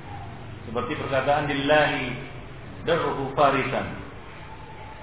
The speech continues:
Walaupun ini mustaq. Ya. Dia, eh,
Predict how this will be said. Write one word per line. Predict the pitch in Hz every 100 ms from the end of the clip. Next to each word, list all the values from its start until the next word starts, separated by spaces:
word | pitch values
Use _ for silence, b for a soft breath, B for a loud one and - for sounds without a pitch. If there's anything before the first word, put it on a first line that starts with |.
| - - - - - - - - - - - -
Walaupun | 110 135 151 165
ini | 151 170 180 - - - - -
mustaq. | 143 - 180 135 - - - - - - - - - - - - - -
Ya. | 110 131 - - - - - 113
Dia, | 123 123
eh, | 123 123 127 123